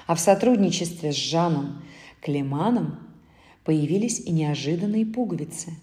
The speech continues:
Пули, акробаты, балерины, скрепки, астрологические символы.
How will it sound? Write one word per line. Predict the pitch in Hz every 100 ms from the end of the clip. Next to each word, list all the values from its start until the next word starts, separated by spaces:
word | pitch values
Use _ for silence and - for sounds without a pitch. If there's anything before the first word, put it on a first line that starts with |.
| - - _ _
Пули, | - 139 143 196 -
акробаты, | 170 165 160 127 139 160 170 -
балерины, | 160 160 147 139 156 180 165
скрепки, | - - 160 190 - 165
астрологические | 151 - 170 165 165 202 214 - - 165
символы. | 165 - 170 160 151 147 151